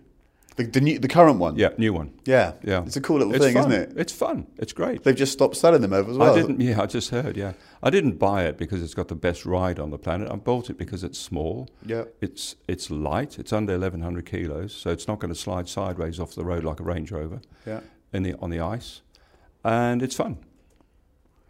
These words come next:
Speaker 1: Wh-, how, so how, what comes back here is that, is that there's a passion for size, weight, and all of the things that, that you know matter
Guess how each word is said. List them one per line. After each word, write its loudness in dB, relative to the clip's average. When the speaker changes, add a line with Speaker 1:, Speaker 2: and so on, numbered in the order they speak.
Speaker 1:
Wh-, -8
how, 2
so 0
how, 2
what 4
comes 4
back 0
here -6
is -8
that, -8
is -4
that -8
there's -10
a -8
passion -10
for -10
size, -4
weight, -6
and -4
all 2
of -2
the -2
things -6
that, -8
that -8
you -6
know -4
matter -6